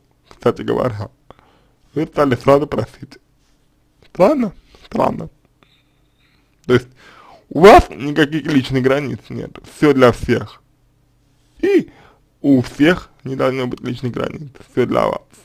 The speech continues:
Видимо, так. Один раз купи-, купила на свои,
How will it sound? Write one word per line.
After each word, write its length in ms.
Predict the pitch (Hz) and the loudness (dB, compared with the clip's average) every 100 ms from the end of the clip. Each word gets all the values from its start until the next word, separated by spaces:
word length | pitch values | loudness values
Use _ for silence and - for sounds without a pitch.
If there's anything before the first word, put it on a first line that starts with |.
| _ _ _ _ _ | _ _ _ _ _
Видимо, 340 | 160 160 139 110 | -12 -8 -6 -6
так. 400 | - 160 - - _ _ _ _ _ _ - _ _ _ _ _ _ _ _ _ _ _ _ _ - | -8 -14 -14 -18 _ _ _ _ _ _ -20 _ _ _ _ _ _ _ _ _ _ _ _ _ -4
Один 320 | 143 147 185 | 0 4 6
раз 180 | 214 165 | 6 4
купи-, 280 | 151 - | -6 -6
купила 500 | 151 165 147 175 160 | -6 -6 -2 2 4
на 140 | 156 135 | 4 2
свои, 560 | - 151 165 208 214 | 4 4 6 6 2